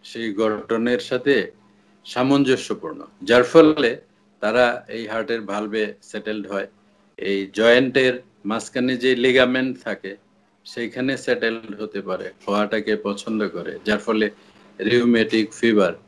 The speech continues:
বাতজ্বর যেটাকে বলে, সেটা শরীরে বাসা বাঁধতে পারে। কিডনির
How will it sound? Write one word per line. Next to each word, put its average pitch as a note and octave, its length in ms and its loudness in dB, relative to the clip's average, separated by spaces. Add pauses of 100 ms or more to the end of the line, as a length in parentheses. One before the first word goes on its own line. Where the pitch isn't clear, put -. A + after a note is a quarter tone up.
(380)
বাতজ্বর A2 560 4
যেটাকে G#2 440 0
বলে, F2+ 320 -8
সেটা G#2+ 380 -2 (680)
শরীরে G2 420 -2
বাসা F#2+ 340 -2
বাঁধতে G2+ 360 -4
পারে। G#2+ 220 -2 (560)
কিডনির C3 480 4